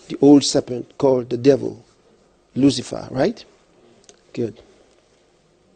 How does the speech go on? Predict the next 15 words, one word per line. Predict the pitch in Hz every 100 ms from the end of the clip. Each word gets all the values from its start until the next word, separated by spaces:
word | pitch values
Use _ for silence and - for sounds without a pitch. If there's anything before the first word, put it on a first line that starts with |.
| _ _ _ - -
And | 117
he's | 110
called | 139 135
the | 127
accuser | 117 - 175 131 117 113 - _ _ _ -
of | 123 113
the |
brethren. | 113 127 - 123 - _ _ _ _ _ _ _ _ _ _ _ _ _ _ _ _ _ _ _ _ _ _ _ -
And | 151 165
you |
should | - 240 226
realize | 147 143 131 123 123 151 - - _ _ _ _ _ _ _ _ _ _ _ _ _ _ _
that | 143 135 139 139 - - _ _ 147
as | 143 143
you | 185 202 190 165